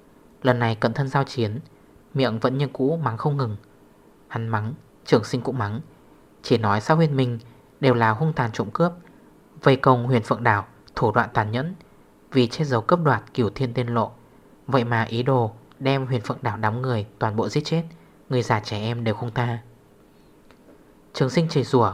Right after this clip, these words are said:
cũng chưa ăn nói lung tung, mà là cố ý cường điệu thủ đoạn hung tàn của Sát Huyền Minh. Động một tí là giết người diệt khẩu, không một ai may mắn thoát khỏi. Mục đích thực sự là để cho chủ thuyền trên bong tàu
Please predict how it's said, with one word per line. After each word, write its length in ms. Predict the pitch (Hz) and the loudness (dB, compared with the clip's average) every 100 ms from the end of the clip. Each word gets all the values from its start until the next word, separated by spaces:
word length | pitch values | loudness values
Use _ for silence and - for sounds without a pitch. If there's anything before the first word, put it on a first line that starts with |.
| - | -4
cũng 260 | 123 143 147 | -8 -6 -4
chưa 120 | 151 | 0
ăn 160 | 127 123 | 0 2
nói 140 | 113 | 0
lung 180 | 123 120 | 0 0
tung, 220 | 131 120 - - - - - - | 0 0 -10 -20 -20 -20 -12 0
mà 100 | 123 | 2
là 140 | 113 | 2
cố 180 | 107 120 | 0 0
ý 140 | 117 110 | 0 2
cường 220 | 151 120 | 2 2
điệu 180 | 113 117 - - - | -2 -4 -6 -18 -4
thủ 140 | 117 | -2
đoạn 180 | 113 110 | 0 -2
hung 180 | 147 135 | -2 0
tàn 220 | 123 104 | -2 -2
của 100 | 104 | -4
Sát 140 | - | -2
Huyền 200 | 147 143 | -2 0
Minh. 200 | 131 117 110 - - - - - _ - | -2 -2 -8 -18 -20 -20 -20 -20 _ -2
Động 160 | 131 | 0
một 180 | 127 113 | 0 -2
tí 260 | 110 110 - - - - | -4 -4 -6 -12 -20 -6
là 220 | 131 110 | -2 -2
giết 140 | 110 | -2
người 220 | 165 143 117 | -2 0 -2
diệt 160 | 113 | -2
khẩu, 260 | - 107 - - - _ _ _ | 0 -2 -2 -20 -20 _ _ _
không 180 | - 143 | -2 0
một 140 | 113 | 0
ai 180 | 107 127 | -2 -4
may 140 | 127 123 | -2 -2
mắn 160 | 107 | -4
thoát 160 | 104 151 | -4 0
khỏi. 220 | 147 113 - - - _ _ - | 0 0 -4 -20 -20 _ _ -6
Mục 120 | 127 | -2
đích 160 | 139 160 | -2 -2
thực 120 | 131 | -6
sự 240 | - 120 - - - - - | -2 -4 -4 -20 -20 -20 -6
là 120 | 139 127 | 2 2
để 180 | 123 | 2
cho 240 | 104 147 143 | 0 -2 -2
chủ 140 | - 120 | 0 0
thuyền 260 | 131 117 | 0 -2
trên 180 | 107 147 | -2 -2
bong 160 | 139 131 | -2 -2
tàu 320 | 127 110 101 | 0 0 -2